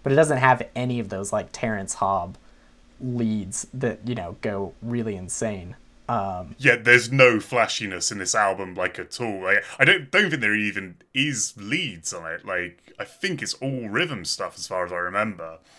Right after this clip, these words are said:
Speaker 1: I think that's right. Um,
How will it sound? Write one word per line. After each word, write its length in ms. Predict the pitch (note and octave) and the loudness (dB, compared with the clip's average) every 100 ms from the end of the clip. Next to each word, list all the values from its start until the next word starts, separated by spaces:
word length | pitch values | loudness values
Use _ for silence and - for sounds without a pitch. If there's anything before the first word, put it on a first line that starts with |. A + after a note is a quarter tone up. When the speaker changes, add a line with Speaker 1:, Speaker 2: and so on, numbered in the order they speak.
| - - _ _ _ _ _ _ _ - | -20 -20 _ _ _ _ _ _ _ -8
Speaker 1:
I 80 | |
think 220 | C3 B3+ B3+ | 0 2 4
that's 200 | A#3+ E3 | 4 6
right. 300 | E3+ A3 - - _ | 6 6 2 -10 _
Um, 640 | D3 C#3+ C3+ B2+ A#2+ A2+ | 6 8 8 6 2 -2